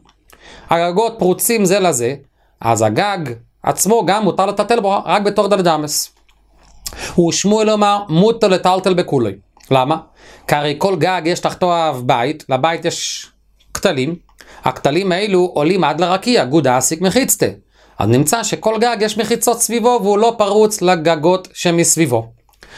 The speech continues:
מסבירה הגימורה, במחיצויס הניקרויס, כשיש הפרש אוויר בין גג אחד לחברו, כשאדם עומד על הגג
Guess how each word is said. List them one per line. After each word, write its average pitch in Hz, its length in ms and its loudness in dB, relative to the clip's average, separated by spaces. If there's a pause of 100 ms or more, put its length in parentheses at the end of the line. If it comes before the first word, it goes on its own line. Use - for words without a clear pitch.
(200)
מסבירה 214 340 2
הגימורה, 156 340 -2 (600)
במחיצויס 214 720 0
הניקרויס, 202 760 0
כשיש 208 380 -4
הפרש 185 440 -2
אוויר 160 480 2
בין 147 220 2
גג 165 220 0
אחד 160 260 -2
לחברו, 147 640 -2 (440)
כשאדם 180 380 2
עומד 196 340 2
על 180 120 4
הגג 165 360 2